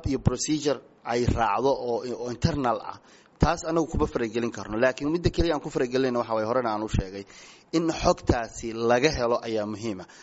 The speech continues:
Anagu faafreeb ma ogolin, waanu, waanu, waanu, waanu, waanu diideen. Sababta loo diidayo qofku qolka iskugu soo xiraya, kaamarada iskaga duubayo, de waa faafreeb.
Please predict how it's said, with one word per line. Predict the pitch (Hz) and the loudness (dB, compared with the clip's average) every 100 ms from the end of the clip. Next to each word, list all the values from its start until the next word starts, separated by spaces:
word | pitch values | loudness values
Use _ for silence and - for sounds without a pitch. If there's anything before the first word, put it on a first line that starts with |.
| - - | -12 0
Anagu | 156 143 | 0 4
faafreeb | 151 139 165 147 | 2 4 2 4
ma | 156 151 | 2 2
ogolin, | 147 143 156 156 | 4 4 4 0
waanu, | 135 123 127 123 | 0 0 0 0
waanu, | 123 123 | 0 2
waanu, | 123 117 123 123 | 0 2 0 2
waanu, | 123 120 123 123 | 0 0 0 0
waanu | 120 117 | -2 -4
diideen. | 135 131 104 92 - 123 | -4 -2 -2 -6 -12 -10
Sababta | - 156 165 170 | 0 2 4 4
loo | 147 151 160 160 | 4 4 4 4
diidayo | 160 143 127 | 4 6 4
qofku | 143 - - | 2 -4 -2
qolka | 196 220 151 | 0 0 -2
iskugu | 127 - 147 | -4 -4 -2
soo | 147 | 0
xiraya, | 123 135 123 | 2 2 4
kaamarada | 123 139 - | 4 2 4
iskaga | - 131 123 | 2 2 -2
duubayo, | 131 117 113 | 2 2 2
de | 113 | 0
waa | 113 104 | 0 0
faafreeb. | 110 - 127 | -2 0 0